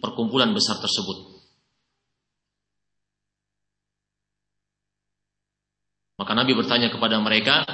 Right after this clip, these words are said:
"Ala hal balagt? Apakah aku sudah menyampaikan risalah ini kepada kalian?"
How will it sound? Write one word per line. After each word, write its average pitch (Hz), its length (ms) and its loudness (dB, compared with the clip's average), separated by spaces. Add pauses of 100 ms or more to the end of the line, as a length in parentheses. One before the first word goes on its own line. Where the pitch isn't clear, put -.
(600)
"Ala 110 240 -2
hal 107 320 -2
balagt? 120 400 2 (3500)
Apakah 147 460 2
aku 120 100 -4
sudah 113 540 -2 (580)
menyampaikan 110 920 -2 (120)
risalah 110 400 0
ini 110 240 0
kepada 107 340 -4
kalian?" 110 640 0